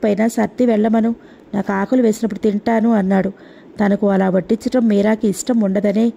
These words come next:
ఇష్టం లేని పని చేయించి ఆమెకు కష్టం కలిగించడం అతనికి ఇష్టం లేదు.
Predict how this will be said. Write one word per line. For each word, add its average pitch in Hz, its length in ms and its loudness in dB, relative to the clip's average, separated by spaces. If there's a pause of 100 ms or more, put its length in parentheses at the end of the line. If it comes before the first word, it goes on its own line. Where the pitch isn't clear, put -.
(360)
ఇష్టం 302 300 0
లేని 240 180 2
పని 208 280 -2
చేయించి 208 540 -2 (380)
ఆమెకు 202 320 -4
కష్టం 247 300 -2
కలిగించడం 226 520 -2
అతనికి 196 260 -2
ఇష్టం 220 260 -2
లేదు. 202 320 0